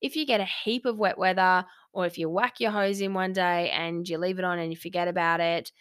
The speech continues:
you know, you could fill that whole shuttle or the whole wicking bed to the very top of water,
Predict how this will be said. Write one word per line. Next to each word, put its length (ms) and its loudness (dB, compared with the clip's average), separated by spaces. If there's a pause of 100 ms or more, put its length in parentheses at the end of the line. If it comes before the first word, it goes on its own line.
(260)
you 100 -2
know, 100 0
you 220 -4
could 160 -2
fill 400 4
that 200 2
whole 680 2
shuttle 540 0
or 120 -2
the 60 -2
whole 220 0
wicking 260 -4
bed 240 -2
to 80 -10
the 60 -8
very 240 -2
top 320 0
of 160 -8
water, 460 -2